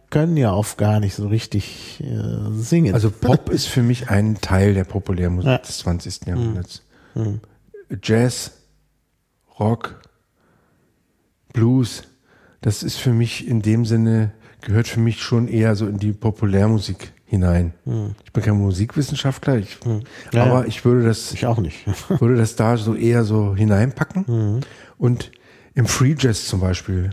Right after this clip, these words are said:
Speaker 2: hat die Improvisation einen sehr, sehr hohen Stellenwert.
Speaker 1: Mhm.
Speaker 2: Da wird oft gar nicht aufgezeichnet,
Speaker 1: Mhm.
Speaker 2: sondern die Leute, äh, haben eine Session und legen einfach los.
Speaker 1: Mhm.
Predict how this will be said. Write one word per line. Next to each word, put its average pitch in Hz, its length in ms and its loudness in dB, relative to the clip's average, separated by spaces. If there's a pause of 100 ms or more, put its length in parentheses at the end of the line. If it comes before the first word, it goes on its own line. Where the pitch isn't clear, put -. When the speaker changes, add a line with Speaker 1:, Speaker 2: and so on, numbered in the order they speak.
Speaker 2:
hat - 180 -6
die - 60 -8
Improvisation 98 680 -2
einen 95 100 2
sehr, 113 240 4
sehr 98 220 0
hohen 95 160 0
Stellenwert. 87 800 -2
Speaker 1:
Mhm. 110 260 0 (100)
Speaker 2:
Da 98 120 2
wird 110 140 2
oft - 200 -2
gar 92 160 4
nicht 95 240 0
aufgezeichnet, 90 880 -2 (480)
Speaker 1:
Mhm. 117 80 -2
Speaker 2:
sondern 98 240 2
die 98 100 0
Leute, 95 520 2 (760)
äh, 90 420 2 (760)
haben 104 200 0
eine 110 100 4
Session 123 500 0
und 110 160 0
legen 104 240 2
einfach 98 300 0
los. 101 420 0 (400)
Speaker 1:
Mhm. 117 360 2